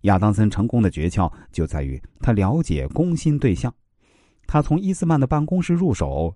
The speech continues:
巧妙地赞扬了伊斯曼的成就，谈的更多的是伊斯曼的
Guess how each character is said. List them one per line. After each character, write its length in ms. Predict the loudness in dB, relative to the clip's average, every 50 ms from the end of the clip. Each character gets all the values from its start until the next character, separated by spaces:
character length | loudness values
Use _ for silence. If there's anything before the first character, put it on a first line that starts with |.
| _ -6
巧 220 | 0 4 4 4
妙 160 | 6 4 4
地 120 | 2 2 2
赞 200 | 2 2 2 2
扬 160 | 2 2 2
了 80 | 0
伊 140 | 0 0 -2
斯 140 | -2 -2 0
曼 120 | 0 0
的 80 | 0 -2
成 200 | -4 -6 -6 -6
就， 160 | -6 -6 -6 -8 _ -20 _ _ _ _ _ _ _ _ _ _ _ -8
谈 200 | -2 0 0 2
的 140 | 2 0 0
更 200 | 0 0 0 0
多 180 | 2 2 2 2
的 140 | 2 0 -2 -4 -12
是 180 | -10 -4 -2 0
伊 160 | 0 0 0
斯 140 | 0 0 0
曼 180 | 0 0 0 -2
的 80 | -4